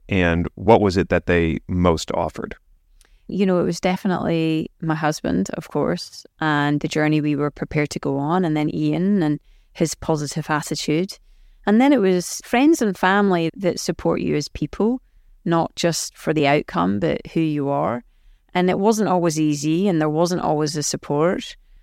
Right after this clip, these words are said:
Speaker 2: But I think through sport, I made a lot of connections in the industry that became mentors. And the reason that that was impactful, and I really implore people to do this, is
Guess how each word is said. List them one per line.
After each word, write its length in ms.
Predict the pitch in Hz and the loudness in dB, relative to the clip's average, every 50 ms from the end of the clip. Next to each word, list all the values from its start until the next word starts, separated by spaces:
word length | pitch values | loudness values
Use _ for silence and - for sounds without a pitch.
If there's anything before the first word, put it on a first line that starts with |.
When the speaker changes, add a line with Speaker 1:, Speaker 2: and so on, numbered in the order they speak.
| _ _ - | _ _ -8
Speaker 2:
But 140 | - 190 190 | -4 -2 0
I 140 | 190 185 175 | 0 0 0
think 280 | - - 214 208 - | 0 0 0 0 0
through 180 | - 208 190 190 | 0 0 0 0
sport, 720 | - - - - 202 196 202 190 170 - - - - - - - _ _ - | -2 -6 -4 -2 0 2 2 2 2 0 -2 -8 -12 -14 -16 -20 _ _ -8
I 100 | - 165 | -4 -2
made 160 | 165 165 170 165 | 0 0 2 2
a 60 | 160 | 2
lot 160 | 160 170 170 | 2 2 0
of 100 | - - | 0 -2
connections 500 | - 170 170 156 - - - 165 160 160 | -4 -4 -4 -4 -4 -4 -4 -6 -4 -4
in 120 | 160 156 | -2 -2
the 100 | 151 151 | 0 0
industry 420 | 160 170 175 185 175 - - 143 139 | 0 0 -2 -4 -6 -6 -4 -4 -4
that 100 | - - | -4 -4
became 320 | - - - - 156 147 147 | -8 -8 -4 -2 -2 0 0
mentors. 720 | 151 156 165 170 - - 165 - - - 170 - - - _ - - - - - - _ _ _ - _ - - | -2 -2 -2 -4 -4 -4 -4 -4 -4 -6 -8 -10 -14 -16 _ -20 -20 -20 -20 -20 -20 _ _ _ -20 _ -8 -4
And 340 | - 170 170 165 165 170 165 | -2 0 2 2 2 2 2
the 80 | 175 | 0
reason 320 | 165 180 185 196 185 190 175 | 2 2 2 2 2 0 -2
that 100 | - - | 0 0
that 160 | 170 170 - | 0 2 2
was 140 | - 160 160 | 0 -2 -2
impactful, 640 | 170 160 156 - - 175 185 - - - - 151 151 | -2 -2 -2 -2 -2 -2 -2 -2 -4 -4 -2 -2 0
and 80 | 156 156 | 0 0
I 60 | 156 | 0
really 260 | 156 151 170 170 165 | -2 0 0 0 0
implore 380 | 156 147 - - - 170 170 170 | 0 -2 -4 -2 0 0 0 0
people 320 | 160 - - 156 - - | 0 -2 -6 -6 -4 -4
to 120 | 156 - 151 | -6 -4 -4
do 200 | - 170 175 175 | -2 0 0 2
this, 300 | 156 143 151 - - 160 | 2 0 -2 -2 -4 -4
is 340 | 156 151 147 151 - - | -4 -2 -4 -6 -8 -12